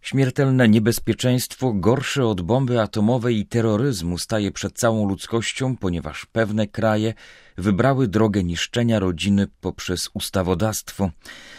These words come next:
powiedział na Filipinach kardynał Bo. Ostro skrytykował prawodawców, którzy podważają podstawy życia i rodzinnej jedności. „Rodzina jest podstawową komórką Kościoła, dlatego trzeba ją chronić i popierać”, wskazał arcybiskup Rangunu.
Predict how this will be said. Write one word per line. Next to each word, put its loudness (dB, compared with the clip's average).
powiedział 2
na 0
Filipinach -6
kardynał 0
Bo. 0
Ostro -4
skrytykował -4
prawodawców, -2
którzy -4
podważają -4
podstawy -4
życia -4
i -4
rodzinnej 0
jedności. -2
„Rodzina 2
jest -2
podstawową -2
komórką -6
Kościoła, -4
dlatego -2
trzeba -4
ją 0
chronić -6
i -12
popierać”, -6
wskazał -6
arcybiskup -6
Rangunu. -2